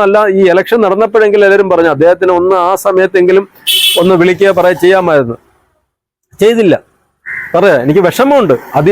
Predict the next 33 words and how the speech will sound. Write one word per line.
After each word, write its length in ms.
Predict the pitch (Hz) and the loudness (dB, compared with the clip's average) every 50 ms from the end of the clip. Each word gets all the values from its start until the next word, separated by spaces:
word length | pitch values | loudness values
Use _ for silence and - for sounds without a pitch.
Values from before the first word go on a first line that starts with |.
| 196 175 156 | 0 2 0
അത് 100 | 147 170 185 185 175 | 0 2 2 2 2
ഈ 20 | 185 175 156 | 2 2 0
ജന്മത്ത് 400 | 170 175 185 196 202 185 208 202 202 190 - _ _ _ _ _ _ _ - | 0 0 0 0 -2 0 0 0 0 0 -4 _ _ _ _ _ _ _ -4
എൻ്റെ 300 | 156 151 165 165 165 175 175 135 | -2 0 0 2 2 2 2 2
ഹൃദയത്തിൽ 360 | 147 156 165 185 190 180 190 185 | 2 2 2 0 0 0 0 0
നിന്ന് 140 | 185 180 175 165 | 0 0 0 0
അത്, 140 | 165 175 170 165 135 - _ _ _ _ - 185 165 | 2 2 0 0 -2 -6 _ _ _ _ -2 0 2
ഏ, 40 | 156 156 156 160 156 151 147 123 - - - | 2 2 2 2 2 0 0 -2 -4 -6 -2
ചാവുമ്പോഴേ 480 | 170 180 196 214 214 208 196 196 196 190 175 | 0 0 2 0 0 0 0 0 0 0 0
അത് 100 | 175 170 156 143 | 0 0 0 2
മാറത്തുള്ളൂ. 380 | 139 139 131 117 131 123 123 131 | 0 0 -2 -2 0 0 2 2
എൻ്റെ 140 | 147 160 160 147 151 | 2 0 0 0 0
മറന്ന് 240 | 160 165 190 190 196 180 | 0 0 0 0 0 0
എൻ്റെ 140 | 170 180 190 170 | 0 0 0 2
കൂടെ 120 | 175 180 170 | 2 0 0
അപ്പം 140 | 160 - 165 156 | 0 0 0 0
അത് 80 | 160 160 160 156 - - | 0 -2 -4 -6 -6 -2
തീരത്തേ 320 | 151 151 151 131 143 143 127 | -2 0 0 0 0 0 0
ഉള്ളൂ. 100 | 117 110 - 147 | 0 0 -2 -2
കാരണം 240 | 143 147 156 160 160 - _ - _ _ _ _ - 139 | -2 0 -2 -2 -4 -6 _ -20 _ _ _ _ -2 0
എൻ്റെ 140 | 160 190 185 165 | 0 0 0 0
വീട്ടിൽ 200 | 196 220 214 233 220 | 0 0 0 0 -2
അത്രയ്ക്കും 340 | 202 - - 254 247 247 247 214 | -2 -2 -2 -2 -2 0 0 0
വിഷമമുണ്ട് 500 | 208 - - 240 247 247 240 208 190 180 156 135 - - - - | 0 0 -2 0 0 0 0 0 0 0 0 0 -2 -4 -2 0
എല്ലാവർക്കും. 440 | 165 180 185 180 170 160 - 160 127 131 139 | 2 2 2 0 0 -2 -2 -2 -2 0 0
എൻ്റെ 120 | 160 175 131 143 | 0 0 0 -2
ഭാര്യ 260 | 160 190 208 214 214 | 0 0 0 0 0
എന്തോ 140 | 214 208 220 220 | 2 2 2 2
ഒരു 100 | 214 214 190 175 | 2 2 0 0
നിലവിളിയാണെന്നറിയാം. 720 | 180 185 208 214 208 214 214 202 196 190 175 165 151 151 156 156 | 2 2 2 2 2 2 0 0 0 0 2 2 2 2 2 2
ഈ 20 | 156 160 165 | 2 2 2
ഒരു 120 | 190 220 214 165 165 | 0 0 -2 -2 -2
ദിവസം 360 | 196 196 226 - - 240 233 | -2 -2 -2 -2 -2 -2 -2